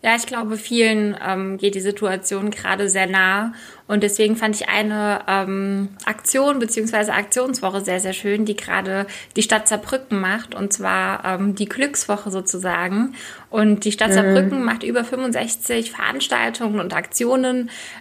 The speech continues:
Speaker 1: ähm, auf der Suche nach Glück und der Debatte darüber, was das eigentlich bedeutet.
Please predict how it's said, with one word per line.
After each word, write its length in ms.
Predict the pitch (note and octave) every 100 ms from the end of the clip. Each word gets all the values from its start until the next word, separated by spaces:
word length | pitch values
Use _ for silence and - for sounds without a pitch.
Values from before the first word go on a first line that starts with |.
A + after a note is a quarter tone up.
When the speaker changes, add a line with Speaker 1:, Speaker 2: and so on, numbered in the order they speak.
| -
Speaker 1:
ähm, 220 | G3+ G#3
auf 240 | - G#3+ A3+
der 140 | A3+
Suche 320 | A#3+ C#4 C#4+
nach 240 | G#3 G3+ -
Glück 340 | C4 D4 D4
und 120 | A#3 G#3+
der 100 | G#3
Debatte 380 | F#3+ G#3 A3
darüber, 400 | G#3 G3 G#3 G3+
was 140 | G3+ -
das 140 | G#3
eigentlich 520 | - G3+ G3+ G#3 G#3
bedeutet. 640 | - G3 G#3 C#4+ C#4+ C#4